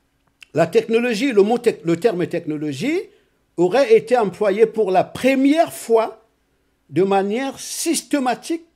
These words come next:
par Jacob Bigelow, professeur de Harvard,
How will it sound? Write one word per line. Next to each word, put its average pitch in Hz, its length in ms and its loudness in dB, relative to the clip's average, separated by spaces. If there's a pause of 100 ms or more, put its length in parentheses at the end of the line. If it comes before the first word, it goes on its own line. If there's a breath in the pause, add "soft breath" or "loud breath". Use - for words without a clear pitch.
(140)
par 156 260 -4
Jacob 180 500 -6 (920)
Bigelow, 170 640 -4 (680)
professeur 247 840 -4 (380)
de 151 240 -6
Harvard, 139 540 -8